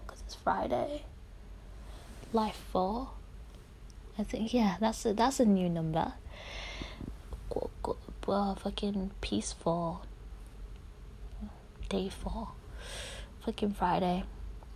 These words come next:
Um, yeah. Oh, yeah, I'll,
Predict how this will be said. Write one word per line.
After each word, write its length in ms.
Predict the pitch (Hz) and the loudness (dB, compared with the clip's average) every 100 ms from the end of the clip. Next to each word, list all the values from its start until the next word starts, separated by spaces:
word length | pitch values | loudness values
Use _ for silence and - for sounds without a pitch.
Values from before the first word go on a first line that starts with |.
| - - - - - | -10 -10 -10 -6 0
Um, 540 | 175 175 175 185 202 - - - - - - - - - - - - - - - - - | 2 4 4 2 0 -6 -12 -12 -12 -14 -14 -12 -12 -12 -14 -12 -12 -10 -10 -12 -8 0
yeah. 460 | 196 208 214 180 - - - - - - - - - - - | 8 10 10 8 2 -12 -12 -12 -12 -12 -12 -12 -12 -12 8
Oh, 160 | 240 254 | 12 12
yeah, 440 | 233 247 185 202 - | 12 12 12 8 6
I'll, 160 | 214 | 6